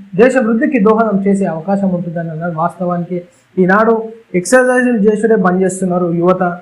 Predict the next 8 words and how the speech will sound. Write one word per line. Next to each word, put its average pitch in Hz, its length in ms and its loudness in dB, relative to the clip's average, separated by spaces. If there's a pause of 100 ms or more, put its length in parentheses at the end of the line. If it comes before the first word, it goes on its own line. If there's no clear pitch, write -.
(180)
ఏమన్నా, 214 440 0
ఏమన్నా 202 360 2
రోగాలు, 214 400 2
నొప్పులు 202 360 0
వస్తే 196 180 -2
మాత్రం 185 360 -2
హాస్పిటల్ 175 460 -2
కురుకురని 165 580 -8